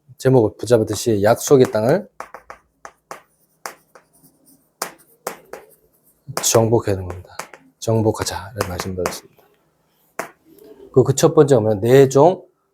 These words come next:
모세가 죽었으니 있겠습니다. 그리고 내가 너와 함께함이라. <clears throat> 이런 축복들을 가지고 어떻게 해요? 하나님의 말씀에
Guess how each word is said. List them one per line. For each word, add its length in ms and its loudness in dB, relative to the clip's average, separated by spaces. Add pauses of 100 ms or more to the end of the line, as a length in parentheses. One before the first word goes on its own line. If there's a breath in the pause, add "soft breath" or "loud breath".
모세가 920 2 (220)
죽었으니 640 -6
있겠습니다. 580 -20 (640)
그리고 540 6
내가 260 4
너와 480 4
함께함이라. 920 -14 (880 soft breath)
<clears throat> 680 0
이런 220 2
축복들을 440 -8
가지고 420 -2
어떻게 320 -8
해요? 220 -2 (500)
하나님의 520 4
말씀에 640 -4